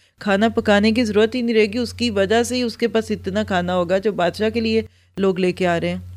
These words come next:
इतने तोहफे तोहफ़े बादशाह की वजह से आएंगे कि वो जिस बंदे ने उसको अपने घर में एक कमरे की जगह दी थी, उसकी सारी, कई ज़रूरियात को काफ़ी होंगे, Right?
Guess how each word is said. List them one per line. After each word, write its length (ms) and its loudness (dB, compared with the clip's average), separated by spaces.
इतने 360 0
तोहफे 300 2
तोहफ़े 320 4
बादशाह 380 2
की 120 -2
वजह 200 0
से 140 0
आएंगे 340 2
कि 80 2
वो 240 2
जिस 320 0
बंदे 300 2
ने 80 2
उसको 240 0
अपने 280 0
घर 260 0
में 180 2
एक 160 -2
कमरे 340 0
की 120 -4
जगह 320 2
दी 200 -2
थी, 220 -2
उसकी 320 -2
सारी, 380 2
कई 260 6
ज़रूरियात 440 0
को 120 0
काफ़ी 280 0
होंगे, 320 -2
Right? 300 -2